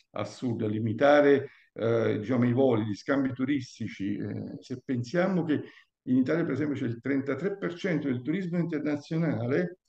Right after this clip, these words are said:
è di matrice russa, <laughs> quindi c'è stato un danno enorme. E quindi questo, io valuto questo tipo di, di discorso e il danno che ha, che ha provocato, che alla fine doveva danneggiare,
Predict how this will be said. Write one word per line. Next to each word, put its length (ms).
è 180
di 140
matrice 420
russa, 500
<laughs> 0
quindi 280
c'è 80
stato 300
un 140
danno 540
enorme. 680
E 100
quindi 260
questo, 300
io 640
valuto 420
questo 340
tipo 240
di, 160
di 100
discorso 580
e 40
il 140
danno 340
che 100
ha, 220
che 100
ha 80
provocato, 520
che 120
alla 240
fine 420
doveva 460
danneggiare, 920